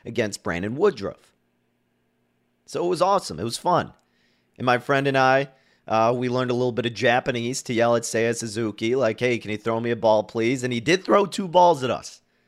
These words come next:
All right, the first one, well, we had a family behind us, and we had a little girl, so, you know, I let it go, and,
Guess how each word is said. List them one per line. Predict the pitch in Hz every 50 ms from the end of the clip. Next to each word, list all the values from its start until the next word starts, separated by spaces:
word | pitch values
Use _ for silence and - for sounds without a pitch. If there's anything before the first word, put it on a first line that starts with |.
| _ _
All | - 92
right, | 104 110 117 123 - -
the | 117
first | - - 180 175 165 - -
one, | 170 160 160 156 160
well, | 143 135 135 131 135 - _
we | - 135
had | 135 131
a |
family | - - 139 123 120 120 120 117
behind | 101 104 104 120 113 110 107 107
us, | 107 110 117 117
and | 120 110
we | 110
had | 110 110 107
a | 110
little | 107 110 107
girl, | 110 98 101 104 95 101 117
so, | 123 113 110 110
you | 113 117
know, | 110 107
I | 107 117 123
let | 131 127 123
it | 135 120
go, | - 120 117 113 113 117
and, | 110 104 107